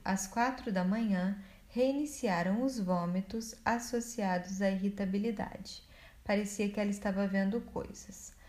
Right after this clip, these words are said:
Novamente foi levada ao Santa Luzia, examinado e prescrita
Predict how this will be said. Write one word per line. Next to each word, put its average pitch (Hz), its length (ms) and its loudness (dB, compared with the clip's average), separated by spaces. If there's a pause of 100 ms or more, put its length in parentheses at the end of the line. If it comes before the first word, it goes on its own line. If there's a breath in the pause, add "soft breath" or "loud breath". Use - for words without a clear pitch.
(240 loud breath)
Novamente 226 800 2
foi 214 180 0
levada 190 480 2
ao 190 80 0
Santa 190 320 -2
Luzia, 196 600 -2 (360 loud breath)
examinado 202 1040 2
e 208 100 -2
prescrita 208 880 -4